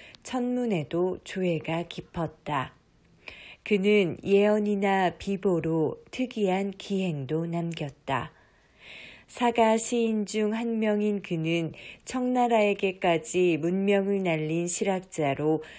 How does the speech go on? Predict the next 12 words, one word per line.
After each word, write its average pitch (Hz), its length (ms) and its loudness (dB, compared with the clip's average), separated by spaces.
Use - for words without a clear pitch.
벼슬이 190 720 0
우의정에 175 800 0
이르렀다. 151 960 -2
본관은 202 920 2
전주, 180 760 -2
호는 226 520 4
척제다. 147 920 -4
부친은 202 880 0
의정부 208 840 2
영의정을 190 880 0
증직받은 180 1000 -2
원이며 156 840 -2